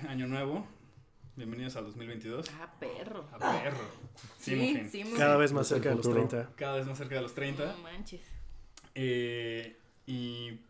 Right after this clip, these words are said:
Speaker 1: pues nada, vamos a arrancar, eh, esta, este año de Palomitos, no sé si llamarle temporada, pero este <laughs> año de Palomitos,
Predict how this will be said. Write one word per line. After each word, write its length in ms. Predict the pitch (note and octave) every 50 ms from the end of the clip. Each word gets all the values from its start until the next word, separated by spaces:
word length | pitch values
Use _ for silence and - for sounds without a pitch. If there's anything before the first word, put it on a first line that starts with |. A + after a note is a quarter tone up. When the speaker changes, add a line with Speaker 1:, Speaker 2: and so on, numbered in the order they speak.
| - _
Speaker 1:
pues 240 | - C3+ A#2 - -
nada, 300 | A#2+ B2+ D3 D3+ C#3+ C3+
vamos 240 | C3+ D3 E3 E3 D#3+
a 20 |
arrancar, 540 | B2+ B2 A#2 A2+ - C3+ C3 C3 C3+ C3 -
eh, 320 | - A#2+ A2 G#2+ G#2 G2+ - -
esta, 600 | A#2+ - - - C3 B2+ B2 A#2+ A2+ G#2+ - - - - - - - _ _ _ - -
este 180 | D#3 - -
año 240 | E3+ F3 F#3+ F#3+ F#3+
de 80 | F3 C#3+
Palomitos, 520 | D3 C#3+ D3 E3 E3+ E3 E3 - F3+ F3
no 100 | E3 D3+
sé 100 | - -
si 180 | - - C3 A#2
llamarle 360 | G#2+ G#2 G#2 A2 A2 A2+ A2+
temporada, 580 | - A2+ A2 G#2+ G2+ G2+ G2+ G2+ A2+ C#3 D3 -
pero 140 | A#2+ A#2 C3
este 180 | C3 - -
<laughs> 80 | - F3+
año 280 | F3 E3 - F#3+ F#3 E3+ - F#3
de 80 | E3
Palomitos, 720 | D#3+ - - C3 B2+ B2+ C3+ C#3+ C#3+ C#3 D3+ D3+ E3+ F3